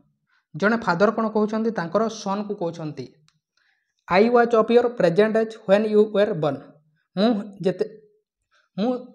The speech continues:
ପ୍ରେଜେଣ୍ଟ ଏଜ୍ର ଥିଲି, ତୋତେ ଯେତେ ବର୍ଷ ହେଇଛି ସେହି ସମୟର ମୁଁ ଥିଲି, କେତେବେଳେ? ତୁ ଯେତେବେଳେ ଜନ୍ମ ନେଲୁ। ତା ନିଜ ସନ୍କୁ କହୁଛି ଯେ ସେ ଯେତେବେଳେ ଜନ୍ମ ନେଇଥିଲା, ସେହି ସମୟରେ ତା ବାପା କେତେ ବୟସ ହେଇଥିଲା? ଯେତେବେଳେ ସେ ପିଲାକୁ ବୟସ ହେଇଛି, ସେତିକି ବୟସ ହେଇଥିଲା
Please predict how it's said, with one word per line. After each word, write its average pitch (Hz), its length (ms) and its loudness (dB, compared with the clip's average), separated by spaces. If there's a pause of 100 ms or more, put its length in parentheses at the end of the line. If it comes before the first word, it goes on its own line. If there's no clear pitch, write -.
(120)
ପ୍ରେଜେଣ୍ଟ 208 420 0
ଏଜ୍ର 208 280 4
ଥିଲି, 214 260 -6
ତୋତେ 180 360 -2
ଯେତେ 220 240 2
ବର୍ଷ 190 320 -4
ହେଇଛି 196 300 -2
ସେହି 190 240 -6
ସମୟର 190 400 -2
ମୁଁ 185 140 -4
ଥିଲି, 190 200 -4
କେତେବେଳେ? 214 640 -6
ତୁ 196 120 -2
ଯେତେବେଳେ 185 380 -2
ଜନ୍ମ 160 280 -4
ନେଲୁ। 135 420 -10 (640)
ତା 170 120 -4
ନିଜ 170 220 -4
ସନ୍କୁ 185 400 -6
କହୁଛି 180 460 -2
ଯେ 185 160 -2
ସେ 196 220 -2
ଯେତେବେଳେ 190 400 -2
ଜନ୍ମ 165 280 -4
ନେଇଥିଲା, 185 560 -4 (260)
ସେହି 202 300 0
ସମୟରେ 214 720 -2 (120)
ତା 170 80 -2
ବାପା 170 280 0
କେତେ 202 260 -4 (300)
ବୟସ 196 320 4
ହେଇଥିଲା? 202 320 -2 (1300)
ଯେତେବେଳେ 226 320 0
ସେ 226 140 -4
ପିଲାକୁ 202 340 0
ବୟସ 185 340 2
ହେଇଛି, 185 300 -4
ସେତିକି 196 440 -6
ବୟସ 180 320 0
ହେଇଥିଲା 190 340 -4